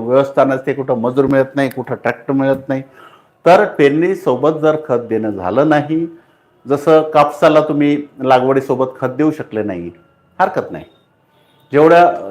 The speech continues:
शक्य होईल, उगवण झाली, दोन पानाचा कापूस झाला, तर एक तर त्याला पेरून द्या, अं, तुमचं सरते बांधून, डवऱ्या, डवऱ्याच्या मागे सरते बांधून पेरून द्या, आणि मजूर मिळत असेल तर मग त्याच्या बाजूला असं आपलं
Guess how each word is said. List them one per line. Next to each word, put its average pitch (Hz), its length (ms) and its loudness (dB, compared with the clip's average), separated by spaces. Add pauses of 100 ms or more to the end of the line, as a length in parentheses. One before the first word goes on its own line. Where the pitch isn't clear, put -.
(120)
शक्य 151 240 -2
होईल, 151 300 2
उगवण 143 380 2
झाली, 131 260 0
दोन 127 220 2
पानाचा 127 380 0
कापूस 120 400 -4
झाला, 110 360 0 (400)
तर 135 40 2
एक 127 220 -2
तर 135 40 0
त्याला 127 240 0
पेरून 135 420 -2
द्या, 156 140 0 (760)
अं, 104 1080 -4 (180)
तुमचं 110 220 -8
सरते 131 400 2
बांधून, 139 580 2
डवऱ्या, 127 340 4
डवऱ्याच्या 120 460 2
मागे 127 240 0
सरते 127 300 -2
बांधून 127 280 -2
पेरून 127 340 -2
द्या, 180 160 4 (500)
आणि 139 200 0
मजूर 143 320 2
मिळत 160 280 2
असेल 123 400 -2
तर - 40 -4
मग 160 140 -2
त्याच्या 160 360 -4
बाजूला 160 360 2
असं 156 240 0
आपलं 202 320 -2